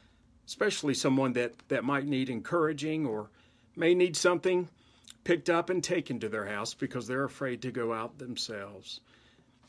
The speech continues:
Be very cautious in doing all the things that we need to do to be healthy and not spread the virus,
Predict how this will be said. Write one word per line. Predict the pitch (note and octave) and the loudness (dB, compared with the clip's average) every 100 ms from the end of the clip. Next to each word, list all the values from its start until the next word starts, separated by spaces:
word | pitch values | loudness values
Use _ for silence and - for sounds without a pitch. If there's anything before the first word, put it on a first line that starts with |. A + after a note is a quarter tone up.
| _ | _
Be | C3 F3 F3 | 6 8 8
very | D3 D#3+ E3+ | 6 4 4
cautious | - C#3+ D3+ - A#3 - | 4 2 2 0 -2 -2
in | A2 G2 | -6 -4
doing | A#2 A#2 A#2 | -4 -4 -6
all | - C3+ D3 | -2 -2 0
the | C3+ | -2
things | A#2+ D#3 D3+ C#3 - | 0 0 0 -2 -2
that | D3 C#3 | 0 2
we | C#3+ D#3 D3+ | 0 2 2
need | D3+ E3 | 2 2
to | C3+ | 0
do | D3 D3+ | 2 2
to | E3+ | 2
be | D3 A2 | -2 0
healthy | A2+ C#3+ C#3 F3 | 2 2 2 2
and | C#3 | 2
not | A#2+ B2+ | -2 -4
spread | - G#3 C4 A#3+ | -4 -2 0 0
the | |
virus, | C3 A2 G#2+ C#3 G#3+ - | 0 0 0 0 -2 -4